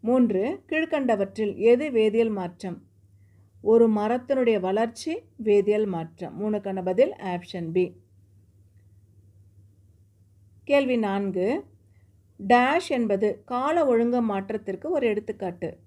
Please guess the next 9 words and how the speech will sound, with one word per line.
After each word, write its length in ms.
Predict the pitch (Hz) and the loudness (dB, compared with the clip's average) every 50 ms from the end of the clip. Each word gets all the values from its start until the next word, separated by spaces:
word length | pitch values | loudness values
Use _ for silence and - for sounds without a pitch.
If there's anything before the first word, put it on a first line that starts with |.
| _ _ _ _ - _ _ - _ _ _ _ _ _ - | _ _ _ _ -20 _ _ -20 _ _ _ _ _ _ -2
கடலில் 500 | 269 254 262 262 294 294 302 320 320 - | 2 4 6 6 6 6 4 2 -2 -6
அலைகள் 560 | - 208 202 220 233 262 269 285 285 269 269 | -6 -4 -2 0 2 2 2 2 0 -2 0
தோன்றுவது 460 | 254 233 226 233 226 240 226 226 214 | 0 0 0 2 2 2 2 2 2
என்பது 520 | 208 196 190 190 190 196 277 466 523 - _ _ _ _ _ _ _ _ _ _ _ _ _ _ _ _ _ _ _ _ _ - - _ _ _ _ _ _ | 2 0 0 -2 0 0 0 -2 -2 -6 _ _ _ _ _ _ _ _ _ _ _ _ _ _ _ _ _ _ _ _ _ -20 -20 _ _ _ _ _ _
கால 320 | - 262 254 262 277 285 262 | -2 2 4 6 6 6 6
ஒழுங்கு 320 | 247 233 233 240 240 233 226 | 6 6 4 4 2 0 0
மாற்றத்துக்கு 460 | 214 214 202 - 208 202 - 254 - | -2 -2 -4 -6 -8 -10 -10 -6 -2
ஒரு 220 | 403 311 269 233 | -2 0 0 0
எடுத்துக்காட்டு. 640 | 214 190 190 196 196 190 185 170 160 - - - | 0 -2 -2 -6 -8 -10 -8 -8 -8 -10 -12 -16